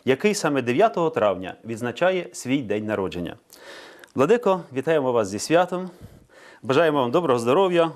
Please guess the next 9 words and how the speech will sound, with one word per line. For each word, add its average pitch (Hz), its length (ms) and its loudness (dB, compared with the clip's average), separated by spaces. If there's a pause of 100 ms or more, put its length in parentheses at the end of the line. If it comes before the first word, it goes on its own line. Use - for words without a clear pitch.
духовної 120 580 -4
бадьорості, 139 720 0 (180)
допомоги 143 540 0
Божої 147 380 0
вашому 120 340 -2
відповідальному 143 640 -2
архієрейському 98 760 -6
служінні. 85 520 -6 (800)
Е, 107 360 2